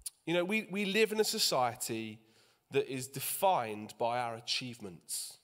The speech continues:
okay? So the way in which we construct an identity in this world, in this society,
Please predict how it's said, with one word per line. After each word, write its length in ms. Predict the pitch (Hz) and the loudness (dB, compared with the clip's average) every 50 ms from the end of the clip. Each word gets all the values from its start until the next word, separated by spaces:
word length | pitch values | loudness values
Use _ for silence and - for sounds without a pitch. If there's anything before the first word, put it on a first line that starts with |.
| _ _ _ _ _ _ _ _ _ - 120 | _ _ _ _ _ _ _ _ _ -18 -18
okay? 380 | - - 120 107 117 131 135 - - - - - - - _ _ | -12 -8 -6 -6 -6 -6 -8 -12 -18 -20 -20 -20 -20 -20 _ _
So 120 | - - 165 | -6 -4 -2
the 120 | 151 160 | -2 -2
way 320 | 165 160 202 214 214 214 208 | 0 2 4 4 4 4 2
in 120 | 202 196 | 2 0
which 220 | 185 - - - | 0 -2 -2 -4
we 60 | 175 165 | -6 -8
construct 640 | - - 160 151 - - - 196 - - - - | -10 -8 -4 -4 -2 -2 0 2 0 0 0 -2
an 80 | 180 185 | 0 0
identity 840 | 180 170 - 156 143 139 131 - - - - - 135 143 156 160 - - | 0 2 0 -2 -2 -4 -6 -10 -10 -8 -6 -6 -6 -6 -6 -8 -8 -6
in 140 | 139 135 | -6 -4
this 240 | 147 180 180 - - | -2 0 0 -2 -2
world, 440 | 143 131 123 123 123 123 127 131 127 | -2 -2 -2 0 0 0 -2 -4 -6
in 160 | - 123 123 | -8 -8 -6
this 120 | 143 156 - | -4 -2 -2
society, 880 | - 175 - - 135 117 113 113 113 117 - - 117 117 117 117 117 | -2 -2 -2 -2 0 0 0 -2 -2 -6 -8 -8 -8 -8 -8 -10 -14